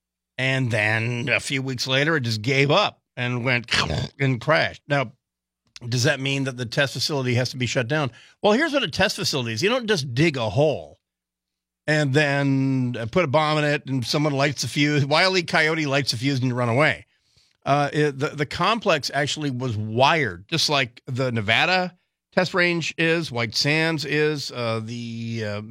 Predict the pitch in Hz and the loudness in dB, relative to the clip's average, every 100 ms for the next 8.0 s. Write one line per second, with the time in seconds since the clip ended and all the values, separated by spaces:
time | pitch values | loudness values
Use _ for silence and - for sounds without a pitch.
0 | 117 117 135 147 165 135 147 - 139 135 | -12 -2 0 0 0 0 -2 -2 -2 -2
1 | 123 113 - 131 123 120 110 101 160 156 | -4 -4 -4 -4 -4 -6 -8 -4 -4 -4
2 | - 143 139 - _ _ _ 107 - 135 | -4 -2 -2 -4 _ _ _ -4 0 2
3 | 147 135 143 131 139 110 123 143 143 139 | 0 0 0 0 -2 -2 -2 0 0 0
4 | 143 131 143 131 - _ _ - 139 147 | -2 -2 -4 -6 -8 _ _ -2 0 0
5 | 131 135 160 202 190 117 92 - 139 139 | 0 2 4 4 2 0 -6 -12 -6 -2
6 | 147 151 151 135 160 170 170 160 - 135 | 0 2 0 2 0 2 0 0 -4 -10
7 | - - 156 143 135 113 127 123 123 | -12 -4 -2 0 0 0 2 2 0